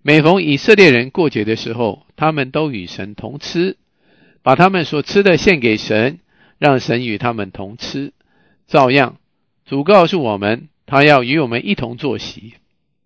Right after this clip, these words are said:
我们也要与他一同坐席。我们若有这个全面的看见，就知道今天我们必须着重那一个点。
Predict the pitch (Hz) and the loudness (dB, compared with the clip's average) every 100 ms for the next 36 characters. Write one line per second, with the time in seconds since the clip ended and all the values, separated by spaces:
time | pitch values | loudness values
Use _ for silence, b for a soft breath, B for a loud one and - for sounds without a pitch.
0 | _ _ _ 131 135 160 180 123 170 135 | _ _ _ -2 2 2 0 2 2 2
1 | 110 131 139 196 180 123 107 - 113 107 | -2 -4 -4 -4 -6 -8 -12 -10 -10 -10
2 | - 101 - _ _ _ _ _ _ _ | -14 -20 -20 _ _ _ _ _ _ _
3 | - 143 156 170 220 185 143 135 175 151 | 0 2 2 0 0 0 0 -2 -2 -2
4 | - 123 143 226 156 - - 165 120 127 | -4 -8 -6 -4 -2 -4 -2 -2 -2 -4
5 | 101 - _ b b - 127 139 135 120 | -4 -8 _ b b -10 -6 0 0 0
6 | 151 151 151 156 120 117 123 - - 202 | -4 -2 -2 -2 -4 -4 -6 -8 -6 -6
7 | 147 170 165 - 123 123 139 - 147 123 | -4 -8 -10 -6 -6 -4 -8 -4 -2 -2
8 | 113 95 101 - | -4 -6 -8 -16